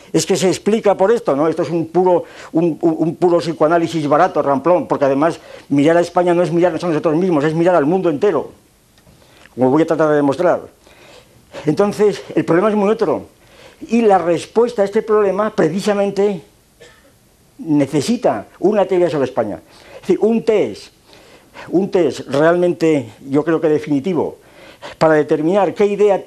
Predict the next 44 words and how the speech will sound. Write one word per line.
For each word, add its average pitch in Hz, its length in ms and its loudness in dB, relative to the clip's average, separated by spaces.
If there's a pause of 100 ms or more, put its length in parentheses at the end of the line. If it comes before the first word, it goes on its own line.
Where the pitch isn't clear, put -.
tiene 185 280 -2
sobre 160 280 -4
España 160 500 -4
el 160 160 0
autor 139 460 -2
que 147 80 -2
habla 147 100 0
de 135 80 -4
estos 117 480 -8
asuntos, 143 520 -4 (540)
es 190 180 2
preguntarle 180 800 0
cómo 233 340 0
da 214 100 0
usted 208 400 -4
cuenta 190 440 0
de 165 80 0
esta 185 260 -2
copiosa 170 720 0
abundancia 131 720 0
de 117 120 -2
escritos, 165 440 -4
de 131 80 -4
ensayos 143 320 -2
sobre 131 140 -2
España. 104 300 -10 (800)
Es - 80 -14
una 156 160 2
pregunta 185 380 0
puramente 170 520 0
positiva, 151 460 0
si 147 60 -6
se 143 120 -4
quiere. 151 180 -6
¿Cómo 220 240 0
da 202 80 2
cuenta 180 280 0
de 117 100 0
esto? 90 280 -10 (600)
Esta 180 220 0
pregunta 196 380 2
tiene 208 240 0
que 208 120 -2
ser 214 280 0